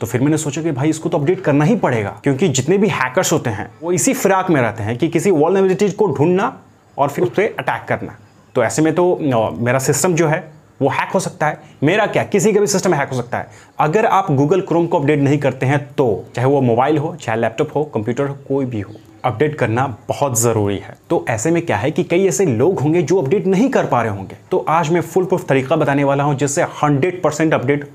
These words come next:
होगा ही होगा। Google Chrome update करते टाइम pending जो शो हो रहा है, वो अब शो नहीं होगा, क्योंकि आप मेरे channel पे आए हैं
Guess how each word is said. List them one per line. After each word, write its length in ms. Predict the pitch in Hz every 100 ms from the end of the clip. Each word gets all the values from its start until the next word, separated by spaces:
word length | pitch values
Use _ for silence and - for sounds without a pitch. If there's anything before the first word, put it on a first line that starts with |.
| - -
होगा 200 | 131 131
ही 140 | 135 131
होगा। 340 | 101 92 - -
Google 320 | 139 160 220
Chrome 240 | - 208 190
update 260 | 135 175
करते 240 | - 127 127
टाइम 200 | 117 135
pending 380 | 139 143 190
जो 80 | 185
शो 200 | 180 190
हो 120 | 147
रहा 120 | 123 110
है, 200 | 113 - - 135
वो 100 | 170
अब 120 | 175
शो 180 | 190 185
नहीं 220 | 190 190
होगा, 300 | 110 - - -
क्योंकि 220 | - 202 240
आप 180 | 220
मेरे 260 | 160 160 240
channel 280 | 202 160 139
पे 100 | 123
आए 180 | 92
हैं 120 | 90